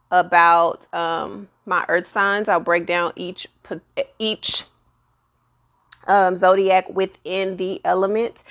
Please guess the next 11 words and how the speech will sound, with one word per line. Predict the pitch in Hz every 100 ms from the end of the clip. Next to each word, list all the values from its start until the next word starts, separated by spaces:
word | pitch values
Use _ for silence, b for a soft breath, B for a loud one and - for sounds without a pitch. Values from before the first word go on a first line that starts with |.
| B B B
and | 190 196 190 180 175 175 175 - B B _ _
then | - 190 190
go | 185
with | 180 180
the | 170
overall | - 170 170 160 -
energy. | 190 196 185 190
And | 180 170
then | 170
at | 165 -
the, | 160 165 -